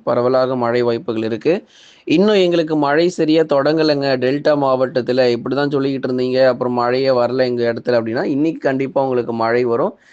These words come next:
ஏன்னா நேற்றைக்கே நிறைய இடத்துல மழை வந்துச்சு, நேற்றைக்கே நிறைய பகுதிகளில் கனமழை ஆரம்பிச்சது.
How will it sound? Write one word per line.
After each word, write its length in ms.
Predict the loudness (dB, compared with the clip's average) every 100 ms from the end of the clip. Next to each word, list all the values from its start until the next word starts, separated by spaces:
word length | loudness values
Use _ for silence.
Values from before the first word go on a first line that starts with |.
| -20 _
ஏன்னா 200 | 0 2 2
நேற்றைக்கே 480 | 2 0 0 2 2
நிறைய 300 | 2 2 0
இடத்துல 240 | 0 0
மழை 300 | 0 0 2
வந்துச்சு, 460 | 0 0 -4 -6 -8 -4
நேற்றைக்கே 420 | -4 -2 -4 -4
நிறைய 280 | -2 0 -2
பகுதிகளில் 600 | -2 -2 0 -2 -2 0 0
கனமழை 400 | 0 0 0 2
ஆரம்பிச்சது. 560 | 2 0 -4 -6 -4